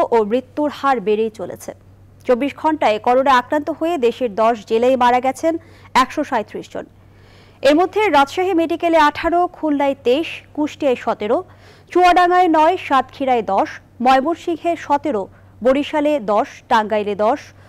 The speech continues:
ফরিদপুরে চোদ্দ ও চট্টগ্রামে নজন মারা গেছে। এসব জেলায় করোনার সংক্রমণও বাড়ছে। করোনা ভাইরাসের এ ঢেউয়ে দ্রুত সংক্রমণ ছড়িয়ে পড়ায় হঠাৎ করে হাসপাতালগুলোতে রোগীর চাপ বেড়েছে।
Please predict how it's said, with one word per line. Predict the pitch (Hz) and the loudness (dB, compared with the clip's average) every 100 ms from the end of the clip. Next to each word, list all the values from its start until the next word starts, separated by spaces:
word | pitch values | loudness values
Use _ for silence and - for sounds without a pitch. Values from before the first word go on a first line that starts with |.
| - | -10
ফরিদপুরে | - 302 330 - 339 339 | 0 0 0 -2 -2 -2
চোদ্দ | 330 294 302 339 - | -2 -2 -2 -2 -2
ও | 226 | -4
চট্টগ্রামে | - 269 302 294 294 277 | -2 -4 -2 -2 -2 -2
নজন | 214 214 214 | -2 -4 -6
মারা | 180 170 | -8 -10
গেছে। | - - - - _ - - - - - | -12 -14 -16 -18 _ -20 -20 -20 -20 -2
এসব | - 339 285 | 0 0 0
জেলায় | 359 349 339 | 2 4 4
করোনার | 370 294 302 302 302 | 2 2 4 2 0
সংক্রমণও | - 294 320 269 226 | 0 -2 -2 -4 -4
বাড়ছে। | 185 190 - 226 - - - - | -4 -6 -8 -14 -14 -20 -12 0
করোনা | 240 247 | 2 2
ভাইরাসের | 240 233 233 262 302 | 2 4 2 0 -2
এ | 294 247 | 0 0
ঢেউয়ে | - 285 294 196 - - - - 208 | 0 0 0 0 -4 -20 -20 -16 -4
দ্রুত | 302 381 | -2 0
সংক্রমণ | 392 349 294 339 339 349 | -2 0 0 0 -2 -2
ছড়িয়ে | - 330 330 330 | -4 -4 -4 -2
পড়ায় | 320 311 330 | 0 2 2
হঠাৎ | - 302 330 339 | 0 -2 -2 -2
করে | 269 208 185 - - - | -2 -2 -4 -12 -20 -4
হাসপাতালগুলোতে | 269 285 - 330 339 320 320 330 339 | -2 0 0 -2 -2 -2 -4 -4 -2
রোগীর | 247 240 233 269 - | 2 2 0 -6 -6
চাপ | 190 175 | -6 -4
বেড়েছে। | 190 180 - | -6 -8 -12